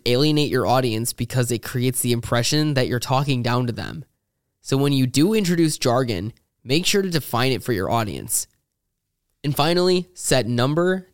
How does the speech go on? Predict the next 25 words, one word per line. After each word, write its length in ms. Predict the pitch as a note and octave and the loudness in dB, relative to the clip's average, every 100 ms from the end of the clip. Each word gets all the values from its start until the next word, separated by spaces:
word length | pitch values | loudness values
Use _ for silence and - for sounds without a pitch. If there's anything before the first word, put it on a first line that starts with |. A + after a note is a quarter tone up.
| - | 0
date, 380 | C3 D3 D3 - | 2 2 0 -4
and 180 | B2+ | -4
currency 420 | A#2 C3+ C3+ C3 A#2+ | -2 0 0 0 -2
formatting. 680 | B2 A#2+ A#2 G2 D#2 A#2 - _ _ _ _ _ _ _ | 0 0 0 0 -2 -6 -10 _ _ _ _ _ _ _
Just 180 | - A3 | 0 2
as 180 | B3 G3 | 2 2
you 60 | |
need 160 | F#3+ E3+ | 0 2
to 80 | D#3 | 2
set 240 | - B2 | 0 -2
rules 380 | F#2+ C3 C3+ C#3+ | 0 2 2 2
for 160 | - A2 | -2 -4
capitalizing 800 | A#2+ A2+ C3+ A#2+ A#2+ A#2 G#2+ A2 | -2 -2 -2 0 0 0 -4 -2
words, 440 | A#2+ A2 G#2+ - - _ _ _ | 0 0 -4 -10 -16 _ _ _
you 140 | B2+ | 0
need 140 | F3 A3 | 2 2
to 80 | G#3+ | 0
think 200 | F3+ F3 | 0 0
about 280 | D3+ C3+ | 0 0
formatting 560 | B2+ B2+ C3+ C3+ B2+ B2+ | 0 -2 0 2 0 -2
for 120 | - | -4
numbers, 640 | G2+ C3 D#3 E3+ D#3+ D#3 - _ - | -4 -2 0 2 0 -2 -6 _ -4
dates, 460 | A#2+ A#2+ A#2+ - - | 0 0 0 -4 -6
and 140 | C#3+ | -6
currencies. 640 | D3+ F3 D3 - C#2 A#2+ | -2 -2 -2 -4 -8 -10